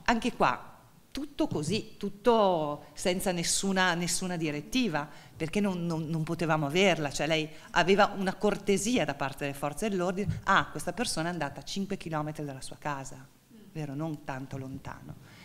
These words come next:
Ma lei, e comunque lei continuava a dire: "Bene, perfetto. Però a parte questo, a parte che questo prima o poi uscirà, a parte, e questo cosa fa in carcere? E questo chi fa un percorso con lui?" Quindi c'era anche da parte sua, prima di tutto, l'esigenza di dire:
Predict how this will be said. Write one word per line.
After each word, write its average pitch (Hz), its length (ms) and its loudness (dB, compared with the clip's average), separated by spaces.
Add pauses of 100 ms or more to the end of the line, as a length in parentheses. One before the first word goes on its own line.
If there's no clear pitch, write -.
(480)
Ma 277 140 4
lei, 330 260 8
e 285 180 4
comunque 339 400 2
lei 269 120 4
continuava 269 400 4
a 294 40 6
dire: 196 280 0
"Bene, 170 260 0
perfetto. - 640 -8 (480)
Però 403 220 8
a - 60 6
parte - 340 6
questo, 135 400 -4
a - 20 -14
parte 233 240 2
che 196 140 -2
questo - 260 -4
prima 156 200 -8
o - 20 -8
poi 156 160 -6
uscirà, 139 400 -8
a - 40 -16
parte, 196 240 -4 (560)
e - 120 -12
questo - 280 -8
cosa - 220 -8
fa - 220 -12
in 139 160 -14
carcere? 151 720 -14 (340)
E 294 100 -2
questo 403 340 2
chi - 160 -8
fa 262 200 -2
un 170 180 -2
percorso 165 640 -6
con 165 300 -6
lui?" 147 460 -6 (460)
Quindi 311 220 4
c'era 294 320 6
anche 269 180 2
da 226 140 2
parte 214 320 -2
sua, - 280 -6
prima 170 220 -8
di 185 140 -6
tutto, 156 320 -10
l'esigenza 214 560 0
di 233 120 0
dire: 165 220 -2